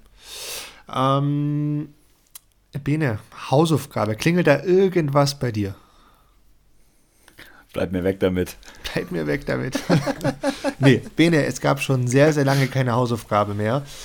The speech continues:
Speaker 1: Ähm,
Speaker 2: Das
Speaker 1: aus guten
Speaker 2: stimmt.
Speaker 1: Gründen, wir waren sehr, sehr busy mit Europameisterschaft und Deutsche Meisterschaft. Aber ich sag's dir eins:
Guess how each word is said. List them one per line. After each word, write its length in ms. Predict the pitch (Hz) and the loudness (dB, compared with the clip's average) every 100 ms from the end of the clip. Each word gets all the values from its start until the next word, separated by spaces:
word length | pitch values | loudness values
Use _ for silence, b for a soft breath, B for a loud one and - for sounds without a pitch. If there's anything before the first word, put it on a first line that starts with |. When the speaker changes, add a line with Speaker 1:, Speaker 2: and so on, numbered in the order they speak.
| B B | B B
Speaker 1:
Ähm, 200 | 123 120 | -6 -2
Speaker 2:
Das 120 | 104 | 0
Speaker 1:
aus 140 | 117 - | 0 2
guten 160 | 202 | 0
Speaker 2:
stimmt. 120 | 185 139 | 2 4
Speaker 1:
Gründen, 360 | 147 180 170 | 4 4 2
wir 140 | 139 123 | 2 4
waren 240 | 127 127 | 2 4
sehr, 140 | 123 120 | 2 2
sehr 100 | 117 | 0
busy 320 | 120 131 135 | -4 -4 -2
mit 360 | 120 117 - | -2 -4 -6
Europameisterschaft 1200 | 127 120 120 123 123 113 110 120 110 110 110 113 | -6 -4 -4 -4 -2 -2 -4 -6 -6 -4 -4 -4
und 140 | - 131 | -6 -2
Deutsche 300 | 104 107 113 | -2 -2 -6
Meisterschaft. 640 | 104 104 113 117 107 - | -6 -6 -10 -12 -14 -10
Aber 400 | 127 123 156 185 180 B B B B B - | -2 2 2 2 -4 B B B B B -8
ich 160 | 131 | -2
sag's 320 | 151 165 - | 0 0 -2
dir 160 | - 123 | -2 0
eins: 500 | 131 165 180 - - | 0 -2 -4 -8 -12